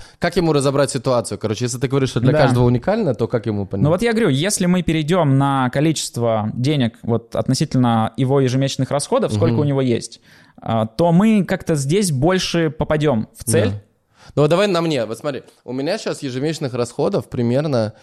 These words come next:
Speaker 1: э, ну, у меня вообще есть просто какие-то ебанутые месяцы. Я посмотрел, просто у меня был месяц, когда я потратил шестьсот тысяч долларов. Типа это сколько? Шестьдесят миллионов рублей.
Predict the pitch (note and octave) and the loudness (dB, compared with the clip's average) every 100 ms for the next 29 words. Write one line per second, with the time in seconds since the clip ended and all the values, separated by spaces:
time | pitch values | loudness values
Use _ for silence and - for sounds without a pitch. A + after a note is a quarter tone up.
0 | - - - - G#2 G#2 G#2 G#2 G2+ F#2+ | -20 -20 -14 -4 0 2 2 2 0 -2
1 | - A#2 A#2+ A#2+ A#2 - B2 G#2 - - | -2 0 2 4 2 2 0 -2 -4 -4
2 | A#2 - A2 G#2 G#2 G#2 B2+ E3 C3 G2+ | -4 -4 -6 -4 -2 0 0 -2 -2 -2
3 | G2 - G2 - A2 A2+ C3 - G#2+ G#2 | -4 -4 -4 -4 -2 0 0 -2 -4 0
4 | A2 G#2 A2 C3 - G#2+ A2+ - A#2+ A#2 | 2 2 2 0 -2 -4 -2 0 -2 -2
5 | - - G#2+ A2 G#2+ G2 G2 G2 - _ | -4 -4 -4 -4 -2 -2 -4 -10 -16 _
6 | _ _ _ - A2 A2+ G#2 G#2+ G2+ F#2 | _ _ _ -8 -4 -2 0 0 -2 -2
7 | G2 G2+ - A#2+ B2 A2 G#2+ G#2 A#2 G#2+ | -6 -6 -4 -2 0 0 0 -2 -2 0